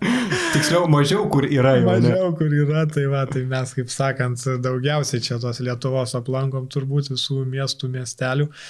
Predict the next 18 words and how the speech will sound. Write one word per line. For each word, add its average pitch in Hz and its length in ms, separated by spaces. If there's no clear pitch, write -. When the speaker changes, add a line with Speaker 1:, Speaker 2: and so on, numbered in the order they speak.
Speaker 2:
Tai 131 180
ne 127 160
visur 127 320
yra, 127 220
bet, 175 320
e, 175 100
bet 151 320
džiaugiuosi, 151 720
kad 123 240
žaidėjai 123 640
sąmoningi 139 680
ir 135 100
ne 131 160
tik 139 240
McDonald'ą 143 640
mėgsta, 147 400
bet 139 240
ir 143 160